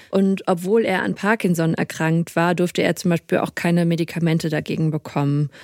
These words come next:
Seine Familie und auch Menschenrechtsorganisationen vermuten, dass er im Gefängnis gefoltert wurde. Zum Beispiel gibt's auch ein Video von ihm, wie er angeblich ein Geständnis abgibt, aber es wird eben vermutet, dass das unter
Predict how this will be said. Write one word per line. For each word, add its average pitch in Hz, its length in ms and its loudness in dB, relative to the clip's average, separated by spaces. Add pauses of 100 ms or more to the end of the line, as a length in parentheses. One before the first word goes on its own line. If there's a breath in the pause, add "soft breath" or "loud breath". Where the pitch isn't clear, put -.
(360 loud breath)
Seine 190 200 2
Familie 214 640 2
und 185 200 -2
auch 180 120 2
Menschenrechtsorganisationen 190 1160 2
vermuten, 208 720 0
dass 190 200 2
er 185 160 2
im 180 140 2
Gefängnis 180 380 0
gefoltert 220 600 0
wurde. 240 480 2
Zum 180 160 -2
Beispiel 175 300 0
gibt's - 180 -4
auch - 160 -2
ein 165 140 2
Video 190 180 2
von 156 220 -2
ihm, 170 280 0
wie 170 220 -2
er 170 300 0
angeblich 185 920 0
ein 175 240 2
Geständnis 190 520 0
abgibt, - 580 -2
aber 170 160 2
es - 160 -6
wird 180 160 0
eben 165 180 0
vermutet, 160 460 0
dass 170 100 0
das 190 240 0
unter 180 400 0